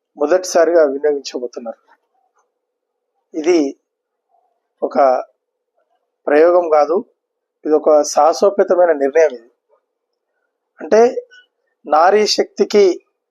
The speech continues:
వారు ఇస్తున్న ప్రాధాన్యత ఇక్కడ మనకు కనబడుతున్నది. మహిళలంటే కేవలం ఫ్యాషన్ షోలని, లే-, అలంకరణ అని, ఇది మాత్రమే కాదు, మనం శక్తి స్వరూపిణులుగా మహిళల్ని పూజిస్తాం.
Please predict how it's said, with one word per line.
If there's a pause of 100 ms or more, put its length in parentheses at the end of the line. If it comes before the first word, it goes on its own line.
(260)
వారు
ఇస్తున్న
ప్రాధాన్యత (360)
ఇక్కడ
మనకు
కనబడుతున్నది. (2000)
మహిళలంటే
కేవలం (260)
ఫ్యాషన్
షోలని, (800)
లే-,
అలంకరణ
అని, (600)
ఇది
మాత్రమే
కాదు, (640)
మనం
శక్తి
స్వరూపిణులుగా (180)
మహిళల్ని
పూజిస్తాం.